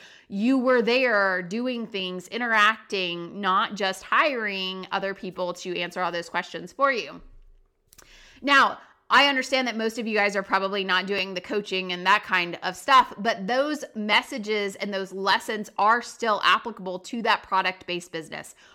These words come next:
What do you, what can you do that goes above and beyond what is standard in your industry? Is that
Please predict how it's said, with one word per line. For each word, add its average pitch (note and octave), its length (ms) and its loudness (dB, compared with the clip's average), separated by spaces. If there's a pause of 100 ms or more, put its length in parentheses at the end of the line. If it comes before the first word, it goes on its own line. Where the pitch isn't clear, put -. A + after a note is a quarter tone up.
(160)
What C4 500 2
do C4 480 -2
you, A3+ 460 -2
what C4+ 280 2
can C4+ 300 0
you A#3+ 360 0
do G#3+ 540 -4 (240)
that A3+ 240 -2
goes G#3+ 640 2
above G#3+ 500 4
and G#3+ 140 -4
beyond G3 540 4
what G3+ 300 0
is G3 120 -4
standard G#3+ 680 -2
in G3+ 200 -6
your F#3 120 -6
industry? E3 800 -10 (240)
Is A#3 240 2
that A3 420 8